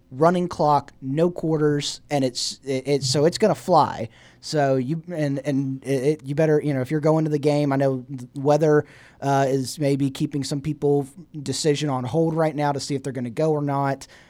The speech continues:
Uh, but if you're going there, the, the action's gonna fly around the field. It's gonna be fun. Also, the, the other fun thing is that apparently, you know, you're gonna get out there. The defensive team is gonna start with a twenty-four to nothing lead when you started off, and the offense has gotta score points.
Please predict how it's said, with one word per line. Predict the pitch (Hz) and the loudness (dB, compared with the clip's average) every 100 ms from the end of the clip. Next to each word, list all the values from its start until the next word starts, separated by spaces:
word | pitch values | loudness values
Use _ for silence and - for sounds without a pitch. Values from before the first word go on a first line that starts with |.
| - | -12
Uh, | 131 131 123 | 0 2 2
but | 120 | -2
if | 131 | -2
you're | 160 | -2
going | 151 165 165 139 | 4 4 4 2
there, | 147 147 | 0 0
the, | 131 135 | -2 -4
the | 113 127 | -4 -2
action's | 135 139 - 160 139 | 0 -2 -4 -6 -4
gonna | 151 139 | -4 -2
fly | 160 147 | 0 2
around | 143 143 143 | 2 0 -2
the | 135 | -4
field. | - 143 147 143 - - - - | -2 0 2 0 -4 -14 -20 -14
It's | 131 | -8
gonna | 165 139 | -6 -4
be | 135 | -2
fun. | 151 151 151 | 0 0 4
Also, | 233 - 170 165 | 2 2 0 2
the, | 156 | 0
the | 143 143 | -2 -2
other | 160 | -2
fun | 151 160 139 | -2 -2 -2
thing | 135 127 160 | -4 -4 -2
is | 131 143 | -2 -2
that | 143 135 | -2 -2
apparently, | 127 147 214 180 143 175 - - _ | -4 -4 -2 -2 -2 -2 -8 -20 _
you | 143 | -4
know, | 135 | -2
you're | 131 | -2
gonna | 135 | -2
get | 135 | 0
out | 170 | 0
there. | 170 139 | 0 -2
The | |
defensive | 120 180 240 185 151 - - | -2 -2 0 0 -2 -4 -8
team | - 135 143 | -6 -4 -4
is | 135 | -4
gonna | 143 | -6
start | 131 - 214 190 175 | -4 0 2 2 0
with | 156 147 | -4 -6
a | |
twenty-four | - - 175 160 170 156 | -8 -4 -2 -2 -2 0
to | |
nothing | 151 156 156 139 135 | 0 -2 -2 -4 -2
lead | 208 131 139 | -2 -2 -4
when | 175 135 | -4 -4
you | 123 | -6
started | - 143 131 | -2 -2 2
off, | 170 202 | 2 2
and | 139 | 0
the | 143 | 4
offense | 175 - 139 | 4 2 -6
has | 139 | -6
gotta | 127 143 | -4 -4
score | - 160 139 | -2 -4 -4
points. | 208 190 95 - - | -2 -2 -2 -6 -6